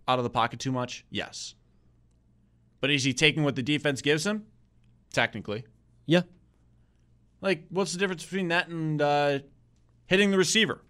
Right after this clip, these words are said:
Speaker 1: on a four-yard crossing route, shallow crosser? Well, for one thing, you know Allen's going to get there by himself. And the ball doesn't have to travel anywhere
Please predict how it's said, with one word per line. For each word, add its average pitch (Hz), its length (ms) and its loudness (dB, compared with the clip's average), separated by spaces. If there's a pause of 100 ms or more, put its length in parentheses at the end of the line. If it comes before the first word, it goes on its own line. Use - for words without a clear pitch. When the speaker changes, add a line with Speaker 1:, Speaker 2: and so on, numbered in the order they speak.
(720)
Speaker 1:
on 135 160 2
a 135 420 4
four-yard 139 800 2 (260)
crossing 127 380 0
route, 82 220 -10 (500)
shallow 113 300 0
crosser? 101 360 -4 (1800)
Well, 156 340 -2 (420)
for - 120 -10
one 156 160 -4
thing, 123 200 -4
you 120 100 -2
know 131 220 0
Allen's 127 320 -2
going 127 200 -2
to 104 60 -8
get 135 180 -2
there 117 200 0
by 104 160 0
himself. 104 460 -4 (1120)
And 113 140 -4
the 110 40 -4
ball 131 180 0
doesn't 131 200 -4
have 123 120 -4
to - 60 -20
travel 151 340 2
anywhere 85 300 -14